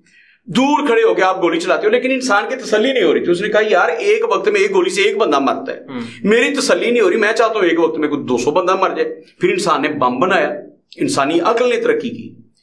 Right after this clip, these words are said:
Speaker 1: इंसान ने सोचा कि मैं दूसरे इंसान को कैसे तबाह कर सकता हूं। अंदाजा कायम करें इंसान की अक्ल का, वो इसे साइंसी तरक्की कह रहे हैं। उसने इस पे गौर किया, तो नतीजा क्या निकला? आपने बम बना लिया, आपने एक बम फेंका,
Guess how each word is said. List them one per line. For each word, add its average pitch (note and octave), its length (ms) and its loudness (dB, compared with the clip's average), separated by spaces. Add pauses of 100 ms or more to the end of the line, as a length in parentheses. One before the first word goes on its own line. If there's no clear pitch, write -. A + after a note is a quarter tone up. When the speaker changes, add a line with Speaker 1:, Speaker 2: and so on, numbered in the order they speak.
Speaker 1:
इंसान G#3 460 0
ने A#3+ 320 -2 (220)
सोचा G#3+ 440 0
कि B3+ 100 0
मैं B3 140 0
दूसरे G#3 280 0
इंसान A3 340 0
को B3+ 120 0
कैसे C4+ 280 0
तबाह A3 280 0
कर C#3 160 -2
सकता - 280 -6
हूं। - 140 -14 (520)
अंदाजा F#3 460 2
कायम F#3 240 -2
करें F3+ 200 2
इंसान D#3 360 -2
की D3+ 100 0
अक्ल D3 340 0
का, A2 140 -2 (320)
वो G3+ 180 2
इसे G3+ 160 2
साइंसी E3+ 340 0
तरक्की C#3+ 300 -2
कह A#2 140 -2
रहे A2 120 -4
हैं। - 200 -18 (140)
उसने D3+ 220 0
इस - 80 -2
पे A#3+ 120 2
गौर A3+ 200 0
किया, G#3 200 -4 (380)
तो E3+ 80 2
नतीजा F#3 360 0
क्या A#3 140 0
निकला? D3+ 200 0
आपने C#3 160 -2
बम B2 200 0
बना D#3 280 0
लिया, C#3+ 200 0
आपने D#3+ 180 -2
एक E3 160 -4
बम C#3+ 120 2
फेंका, F#3 520 -2